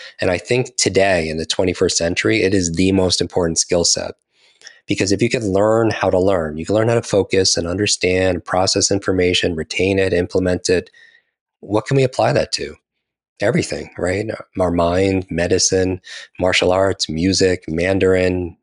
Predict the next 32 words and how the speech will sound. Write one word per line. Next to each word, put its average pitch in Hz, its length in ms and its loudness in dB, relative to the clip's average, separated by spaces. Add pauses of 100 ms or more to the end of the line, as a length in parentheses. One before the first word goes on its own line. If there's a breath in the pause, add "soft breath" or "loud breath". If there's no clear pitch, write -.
(140)
marketing, 92 580 0
money, 95 300 0
everything 117 340 0
gets 92 220 -2
easier. 92 440 -4 (640 loud breath)
And 92 140 0
I 85 40 0
put 113 180 -2
my 107 80 2
attention 98 420 0
on 85 160 0
that. 101 440 0 (440 loud breath)
And, 87 320 2
um, 85 420 0 (260)
and 104 140 0
then 107 240 0 (200)
the 95 80 0
light 107 220 0
switch - 200 0
flipped - 280 0
on, 107 260 0
and 85 140 0
that's - 360 0
when 87 480 -2
my, 87 120 -2
my 90 180 0
life 90 380 -2
really 87 300 2
started 85 440 -2
to 95 140 -6
really 87 200 4
unfold. 80 640 -2